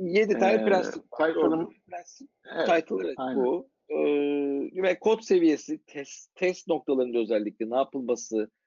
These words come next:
Speaker 1: hangi noktalar, hangi shortcutlar işinize yarar, kod seviyesinde ve organizasyonel seviyede developerların kendi arasında nasıl bir etkileşim olması gerektiğine dair kendi, e, keşfettiği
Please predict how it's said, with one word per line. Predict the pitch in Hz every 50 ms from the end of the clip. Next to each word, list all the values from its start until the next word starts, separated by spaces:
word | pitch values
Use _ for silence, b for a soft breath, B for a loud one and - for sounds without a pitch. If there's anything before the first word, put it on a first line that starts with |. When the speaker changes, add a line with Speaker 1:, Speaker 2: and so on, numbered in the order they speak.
| _ _
Speaker 1:
hangi | _ - 139 139 139 135
noktalar, | 135 123 110 - 127 113 120 113
hangi | 127 131 131 123
shortcutlar | - - 135 123 123 - - 120 117 - - 123 104 -
işinize | 117 - - 131 131 117 120 135
yarar, | 123 110 101 98 98 - - _ _ _ _ _ _ _
kod | - 143 143 139
seviyesinde | - - 143 131 123 123 110 113 - 110 107 117 147 160
ve | - - -
organizasyonel | 123 127 139 127 139 143 143 127 143 147 143 - - - 143 143 160 175 175
seviyede | - - 151 143 127 127 127 123 107 110 110 - - _ _ _ _ _ _ -
developerların | 120 120 135 156 170 - - 151 135 139 139 139
kendi | - - 135 131 131 156
arasında | 156 156 135 - - 139 135 135 143 156 147 143
nasıl | 151 156 - - 160 160 151 139 131
bir | 135 143 143 120 - _ _ _ _ _ _ _
etkileşim | 139 147 - - - 143 143 139 - - - 156 139 107 - _ _
olması | _ - 131 127 123 120 113 120 110
gerektiğine | 107 123 120 120 113 - - 139 131 117 110
dair | 120 117 131 165 190 - _ _ _ _ _ _ _ _
kendi, | - 170 156 156 160 151 147 170 180 190 196 - - _ _ _ _ _ _ _ _ -
e, | 127 135 139 135 135 135 135 131 127 123 120 117 110 101 - _
keşfettiği | - 170 180 180 - - 170 156 143 - _ _ - 151 156 165 180 170 -